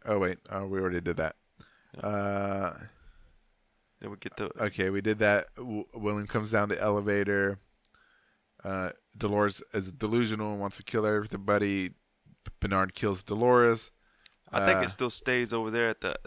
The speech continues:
Speaker 2: at the fight scene because Arquitecture turns around.
Speaker 1: Okay, yeah,
Speaker 2: And
Speaker 1: right here.
Speaker 2: Arquitecture turns around and grabs.
Speaker 1: So
Speaker 2: uh,
Speaker 1: as that all's going on,
Speaker 2: Mm-hmm.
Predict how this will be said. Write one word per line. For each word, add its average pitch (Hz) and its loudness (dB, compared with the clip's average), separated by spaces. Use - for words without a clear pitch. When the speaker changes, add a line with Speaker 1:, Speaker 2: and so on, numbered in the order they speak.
Speaker 2:
at - -6
the 104 -8
fight 131 2
scene 113 -6
because 113 -6
Arquitecture 123 -4
turns 120 -6
around. 117 2
Speaker 1:
Okay, 107 2
yeah, 113 6
Speaker 2:
And 110 6
Speaker 1:
right 110 4
here. 107 -2
Speaker 2:
Arquitecture 120 -2
turns 135 -4
around 127 2
and 107 -8
grabs. 127 2
Speaker 1:
So 117 0
Speaker 2:
uh, 107 -4
Speaker 1:
as 123 2
that 139 6
all's 139 6
going 120 -2
on, 123 4
Speaker 2:
Mm-hmm. 117 -10